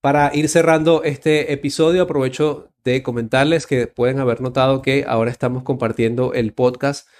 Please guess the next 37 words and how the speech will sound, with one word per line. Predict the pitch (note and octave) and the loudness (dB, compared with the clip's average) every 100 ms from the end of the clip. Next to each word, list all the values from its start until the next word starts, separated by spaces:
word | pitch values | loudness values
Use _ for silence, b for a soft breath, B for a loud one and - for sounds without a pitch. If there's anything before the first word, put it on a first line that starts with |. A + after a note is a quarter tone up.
| b b _ | b b _
con | - B2 C3+ - | 0 2 2 0
el | A#2 | 0
grupo | G#2+ A#2+ C3 B2+ B2 | 0 -2 -2 -2 -2
V | B2 A#2 | 0 0
I | G#2+ | 0
P, | G#2+ C#3+ F3 | 0 0 0
solamente, | - B2 B2 B2 B2+ B2+ C3 C3 - A2 A2 G#2+ | -4 -2 0 0 -2 0 0 -2 -2 0 2 0
eh, | G#2+ A#2+ | -2 -2
en | A2 | 0
voz. | A2+ C#3+ D#3+ - - | 2 0 0 -4 -6
Son | - A#2+ A2 | -6 -6 -2
ellos | A#2 B2 | -2 0
los | C3 | -2
que | C3 | 0
van | A#2 A2+ | -2 -2
a | - | -4
poder | A#2 A2+ | -4 -4
estar | - A2+ | -4 -4
participando | - A2+ A#2 A2+ - A2 A2+ | -4 -8 -8 -6 -4 -2 0
en | A2+ | 0
el | A2 | -2
grupo | A2+ A2+ A#2 | -4 -4 -2
V | A2+ A2 | 0 0
I | |
P. | G#2+ D3+ | 2 2
De | E3+ | 4
hecho, | B2 C#3 | 2 0
aprovecho | B2+ B2 A2+ C3 | 0 0 0 0
para | B2+ B2 | -2 -2
preguntarles, | A2+ A2 A2 A2+ C3 C#3 _ b b b b b _ | -4 -2 0 0 0 -4 _ b b b b b _
les | A2+ A#2 | -2 2
dejo | A2+ A#2 B2+ - | 2 2 -2 0
el | A#2 A#2+ - | 0 0 -2
micrófono | A#2 G#2+ G#2+ - C3 A#2 | -8 -2 -4 -4 -4 -2
abierto | A2+ D3+ C3 - B2+ _ _ _ _ _ _ _ | 2 2 2 -2 -8 _ _ _ _ _ _ _
por | G#2+ A#2 | 0 0
si | - - B2+ C3+ C3+ | 0 -2 0 0 -2